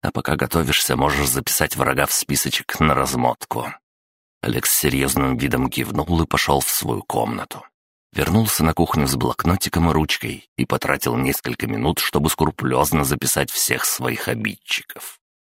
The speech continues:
"Макс", — окликнул меня Олег, когда я мыл за собой кружку. "А сколько я тебе должен?" "За что?" — удивился я. "Ну, за лечение.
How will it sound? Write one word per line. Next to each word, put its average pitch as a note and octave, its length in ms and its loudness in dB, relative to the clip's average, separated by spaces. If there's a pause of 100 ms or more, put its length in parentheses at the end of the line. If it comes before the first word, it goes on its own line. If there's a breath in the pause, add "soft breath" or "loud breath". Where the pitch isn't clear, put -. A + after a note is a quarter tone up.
(480)
"Макс", — G#2 640 2
окликнул C2+ 560 0
меня A#1 300 0
Олег, A#1 400 0
когда C#2 280 0
я E2 120 2
мыл D2+ 160 4
за D2 160 2
собой D2 300 2
кружку. - 500 -2 (340)
"А D2+ 200 4
сколько G2 340 2
я D#2+ 120 2
тебе C2 200 0
должен?" D#2 480 2 (680)
"За - 160 -2
что?" — - 420 -2 (180)
удивился C2 520 0
я. B1+ 220 0 (600)
"Ну, G2+ 440 4
за - 160 -2
лечение. F2+ 680 2